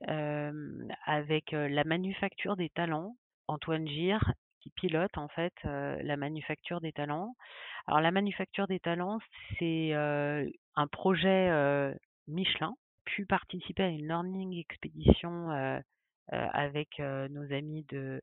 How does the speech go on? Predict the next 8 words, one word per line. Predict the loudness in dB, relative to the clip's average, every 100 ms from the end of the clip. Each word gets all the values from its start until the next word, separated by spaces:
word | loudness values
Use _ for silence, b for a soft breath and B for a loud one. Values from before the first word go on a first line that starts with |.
| _ b b _
EdTech | -6 _ -12 -10 -8
Lyon, | -6 -6 _ _ _ _ -18 B B _
euh, | -6 -4 -2 -2 -2 -4 -8
au |
cours | -6 -2 -2
du | -2
printemps | -6 -4 0 0
dernier | 0 0 -2 -4